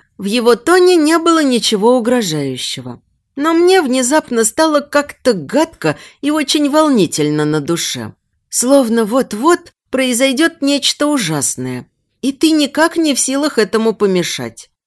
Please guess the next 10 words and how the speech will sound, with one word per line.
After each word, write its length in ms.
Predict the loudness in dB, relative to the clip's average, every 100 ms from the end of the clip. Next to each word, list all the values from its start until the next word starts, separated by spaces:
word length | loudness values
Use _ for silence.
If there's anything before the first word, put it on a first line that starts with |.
| _
Поэтому 500 | 0 4 4 4 2
остается 600 | 2 2 2 4 4 2
лишь 260 | 2 2 0
смирно 460 | -2 0 0 0 -2
сидеть 580 | -2 -4 0 0 0 -14 _ _
и 100 | -8
беспомощно 720 | -4 -4 0 0 2 0 0 0
наблюдать 580 | 0 0 0 0 0
за 160 | 0 -2
тем, 380 | 0 -2 -2